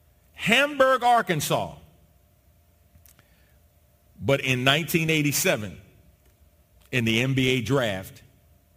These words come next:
he was drafted in the first round. When his name was called, many people said, "Who?"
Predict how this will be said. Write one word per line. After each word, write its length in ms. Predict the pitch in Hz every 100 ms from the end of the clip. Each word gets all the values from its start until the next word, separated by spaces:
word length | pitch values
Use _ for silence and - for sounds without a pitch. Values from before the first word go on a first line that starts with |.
| _ _ _
he 100 | -
was 160 | 104 87
drafted 460 | 107 113 104 107
in 80 | 98
the 40 | 92
first 320 | - 101 95
round. 360 | 101 87 78 - - - _ _ - -
When 160 | 147 175
his 160 | 165
name 360 | 175 262 330 311
was 120 | 247
called, 440 | - 277 269 175 170
many 200 | 214 190
people 360 | 170 202 175
said, 240 | - 147 107
"Who?" 280 | 220 330